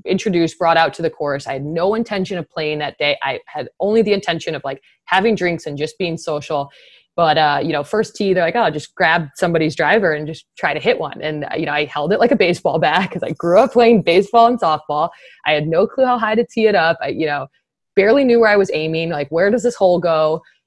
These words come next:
And I just <laughs> crushed a drive,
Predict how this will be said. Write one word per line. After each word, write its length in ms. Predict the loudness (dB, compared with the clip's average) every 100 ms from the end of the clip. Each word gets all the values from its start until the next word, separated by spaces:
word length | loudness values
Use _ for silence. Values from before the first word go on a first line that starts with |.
| -6
And 580 | -4 -2 -2 -2 -2 -6 -6 -2
I 540 | 0 0 0 -2 -4 -4
just 420 | -6 -6 -12 _
<laughs> 40 |
crushed 520 | -14 -2 0 0 2
a 40 | 2
drive, 540 | 2 0 2 2 0